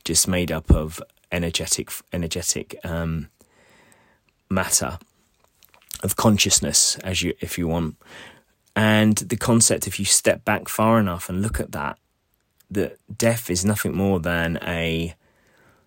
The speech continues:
doorway or a border or something we breach to become something else if we return to what we were or we re-,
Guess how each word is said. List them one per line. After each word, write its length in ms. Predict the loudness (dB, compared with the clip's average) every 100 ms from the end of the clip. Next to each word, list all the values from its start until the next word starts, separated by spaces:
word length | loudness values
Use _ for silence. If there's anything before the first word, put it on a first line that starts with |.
| _
doorway 640 | -2 4 6 6 4 4 0
or 240 | -2 -4
a 40 | 0
border 540 | 2 4 4 2 0 -4
or 120 | -2
something 400 | 0 0 -2 -4
we 120 | -6
breach 400 | -4 0 0 0
to 80 | -4
become 320 | -8 -6 0
something 360 | 2 2 -2 0
else 300 | 0 2 0
if 220 | -2 -6
we 80 | -4
return 480 | -4 -6 -2 -2 0
to 120 | -2
what 120 | -2
we 100 | -2
were 380 | -2 2 2 2
or 140 | -2 -4
we 120 | -2
re-, 140 | -4